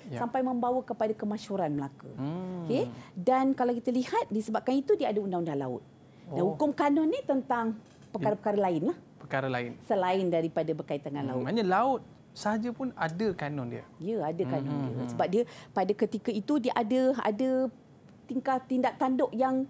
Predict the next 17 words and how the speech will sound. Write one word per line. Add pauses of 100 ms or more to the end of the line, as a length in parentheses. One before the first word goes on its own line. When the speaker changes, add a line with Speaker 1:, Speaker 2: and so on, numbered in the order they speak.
(240)
Speaker 2:
tidak
sepatutnya
dilakukan.
Speaker 1:
Betul.
Speaker 2:
Ha,
jadi
hukuman-hukuman
akan
dikenakan.
Contohnya
Speaker 1:
Mhm.
Speaker 2:
macam
pelayaran. (500)
Okey, (280)
malim
atau
jurumudi